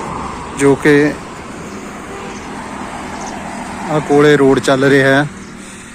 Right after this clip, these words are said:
ਇੱਕ ਸਾਈਡ ਮੌੜ ਮੰਡੀ ਨੂੰ ਜਾ ਰਿਹਾ, ਇੱਕ ਸਾਈਡ ਮਾਨਸਾ ਨੂੰ ਜਾ ਰਿਹਾ ਜੀ।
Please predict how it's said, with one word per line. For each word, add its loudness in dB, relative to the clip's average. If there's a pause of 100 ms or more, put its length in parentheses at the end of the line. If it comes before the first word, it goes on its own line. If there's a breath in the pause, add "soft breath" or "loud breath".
(200 loud breath)
ਇੱਕ -2
ਸਾਈਡ 2 (1080 loud breath)
ਮੌੜ 2
ਮੰਡੀ 4
ਨੂੰ 4
ਜਾ 4
ਰਿਹਾ, 0 (1700)
ਇੱਕ 0
ਸਾਈਡ 4 (520)
ਮਾਨਸਾ 2
ਨੂੰ 2
ਜਾ -2
ਰਿਹਾ -4
ਜੀ। -10